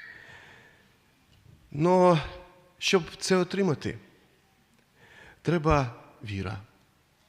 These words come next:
Щоб це отримати, треба піти цим шляхом. Треба, треба прийняти Ісуса Христа і прийняти Його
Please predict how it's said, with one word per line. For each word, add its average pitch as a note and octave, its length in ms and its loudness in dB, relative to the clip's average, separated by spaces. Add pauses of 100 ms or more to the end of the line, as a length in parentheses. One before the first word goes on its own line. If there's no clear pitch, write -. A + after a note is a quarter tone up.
(480)
Щоб - 240 2
це G3 180 4
отримати, F3+ 640 4 (800)
треба G3 220 8
піти A#3+ 340 2
цим - 320 -2
шляхом. A2 520 -2 (840)
Треба, A3+ 280 8
треба A#3 400 6
прийняти B3+ 720 6 (160)
Ісуса G3 460 0
Христа G3+ 540 6 (840)
і G#3 100 4
прийняти A3 640 6
Його G#3 520 4